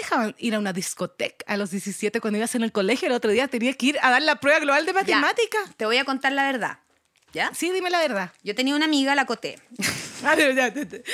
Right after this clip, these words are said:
Speaker 1: con nombre y todo, sanguchito de palta,
Speaker 2: No,
Speaker 1: pero
Speaker 2: pero si hay muchas Coté, oye, el nombre María
Speaker 1: Ya.
Speaker 2: José es el nombre más puesto entre el año ochenta y uno y ochenta y cuatro.
Speaker 1: Ya.
Speaker 2: Da lo mismo. Y la Coté iba a discoteca. Y tenía otra compañera de
Speaker 1: Ya,
Speaker 2: curso que
Speaker 1: yo
Speaker 2: la otra
Speaker 1: tenía
Speaker 2: Coté,
Speaker 1: una com-
Speaker 2: escúchame, y iban a la gente sin alcohol.
Speaker 1: Ya.
Speaker 2: Y llegaban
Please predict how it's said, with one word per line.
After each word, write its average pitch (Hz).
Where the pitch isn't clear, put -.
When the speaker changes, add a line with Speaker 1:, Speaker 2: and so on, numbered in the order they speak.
Speaker 1:
con 285
nombre 277
y 285
todo, 269
sanguchito 247
de 240
palta, 247
Speaker 2:
No, 220
Speaker 1:
pero 220
Speaker 2:
pero -
si 269
hay 262
muchas 294
Coté, 311
oye, 254
el 214
nombre 233
María 226
Speaker 1:
Ya. 196
Speaker 2:
José 190
es 247
el 240
nombre 240
más 233
puesto 269
entre 285
el -
año 254
ochenta 254
y 240
uno 269
y 277
ochenta 285
y 285
cuatro. -
Speaker 1:
Ya. 170
Speaker 2:
Da 233
lo 233
mismo. 156
Y 202
la 202
Coté 202
iba 214
a -
discoteca. -
Y 226
tenía 226
otra 285
compañera 311
de 277
Speaker 1:
Ya, 220
Speaker 2:
curso 208
que 196
Speaker 1:
yo 262
Speaker 2:
la 240
otra 262
Speaker 1:
tenía 277
Speaker 2:
Coté, 294
Speaker 1:
una 359
com- 294
Speaker 2:
escúchame, 196
y 226
iban 269
a 233
la 226
gente 196
sin 226
alcohol. 196
Speaker 1:
Ya. 208
Speaker 2:
Y 214
llegaban 247